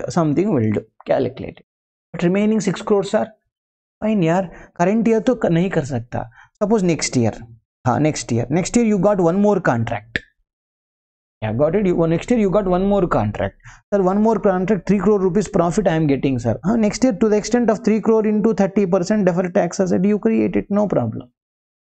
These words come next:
Got it? Yes, it is always like that. Suppose in third year, sir, third year kuch nahi aaya, sir. No, no, they don't create anything. Yeah, next fourth year mein I am getting another, correct, next three crore rupees ka profit I am getting. Ah, fine. Whenever you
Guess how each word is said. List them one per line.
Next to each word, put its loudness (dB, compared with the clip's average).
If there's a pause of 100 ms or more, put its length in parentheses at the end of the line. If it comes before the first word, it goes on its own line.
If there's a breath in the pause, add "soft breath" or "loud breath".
(600)
Got 0
it? -6 (480 soft breath)
Yes, -2
it 0
is 2
always 0
like 0
that. -4 (340 loud breath)
Suppose 0
in 0
third 2
year, 2
sir, 2
third 2
year 2
kuch 0
nahi 2
aaya, 2
sir. -2
No, 0
no, 0
they 2
don't 0
create 0
anything. -6 (680)
Yeah, 2
next 0
fourth 2
year 2
mein 0
I 2
am 0
getting 2
another, 2
correct, 0
next 0
three 2
crore 2
rupees 0
ka 0
profit 0
I 0
am 2
getting. 0 (380 loud breath)
Ah, 0
fine. -4
Whenever 0
you 0